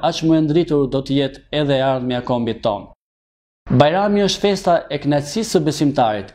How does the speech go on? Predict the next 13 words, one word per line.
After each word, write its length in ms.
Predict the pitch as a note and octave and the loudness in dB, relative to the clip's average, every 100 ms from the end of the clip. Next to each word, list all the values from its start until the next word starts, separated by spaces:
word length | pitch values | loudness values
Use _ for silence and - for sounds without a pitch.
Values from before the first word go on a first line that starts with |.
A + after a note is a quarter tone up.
| C3 | -4
e 40 | |
cila 240 | C3 D#3 D3+ C#3+ | 0 2 2 2
lind 240 | F3 F3 | 2 2
nga 160 | C#3 C3 | 0 -2
shpresa 480 | - E3 F3 D#3 | -2 -2 0 0
e 80 | D3 | 0
përmbushjes 720 | D3 C#3 C#3 F#3+ F#3 G3 F#3+ | 0 0 2 0 2 -2 0
së 120 | G#3 D3+ | 0 2
adhurimit 600 | C#3+ D3+ F3 F3+ F3+ F3+ C3+ | 2 2 2 2 0 0 0
dhe 140 | E3+ F3+ | 0 0
përfitimit 600 | G3+ F#3 F3+ E3 D3+ D3+ | 0 0 2 2 2 0
të 80 | C#3 | -4
faljes. 540 | C#3 A#2+ G2+ F#2+ - | 0 0 0 -6 -10